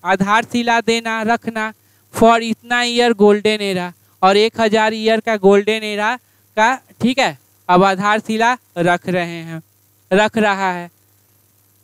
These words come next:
अब now है तो present continuous tense में होगा, ठीक है। In an emerging new world order, अब in आया तो भी for नहीं, for noun नहीं तो noun,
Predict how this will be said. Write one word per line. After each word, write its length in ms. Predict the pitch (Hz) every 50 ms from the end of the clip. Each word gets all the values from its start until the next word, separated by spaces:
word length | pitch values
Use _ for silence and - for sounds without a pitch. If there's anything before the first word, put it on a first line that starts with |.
| _ _ 156 - - - 202
अब 220 | 202 196 214 214
now 360 | 220 214 220 233 254 254 240
है 220 | 247 254 254 247 220
तो 160 | - - 202
present 600 | - - 214 208 202 214 214 226 247 269 - - - - _ _ _ _ _ _
continuous 720 | 214 202 202 190 214 202 202 202 202 208 208 220 220 208 -
tense 260 | 220 208 208 214 - 220
में 160 | 202 208 202
होगा, 300 | 202 202 190 185 185 185
ठीक 260 | - - 240 262 240
है। 160 | 220 143 123 - _ _ _ _ _ _ _ _ _ _ _ _ _ _ _ _ _ 214
In 180 | 220 233 247 254
an 200 | 254 254 254 254 254 247
emerging 520 | 247 247 247 247 240 - 214 247 254 269 269 262 220 - _ _ 208 220
new 300 | 233 240 254 254 254 240
world 280 | 240 240 247 247 240 - -
order, 380 | 214 202 202 190 170 156 143 139 127
अब 140 | - 170 180
in 240 | 208 214 220 240 247
आया 340 | 240 240 240 240 240 240 226 _ _
तो 100 | 214 202
भी 180 | 180 208 214 233
for 260 | - 240 240 240 240
नहीं, 100 | 240 240
for 180 | - 240 233 233
noun 280 | 226 233 233 233 240 240
नहीं 120 | 240 247
तो 140 | - 233 226
noun, 280 | 220 220 220 214 214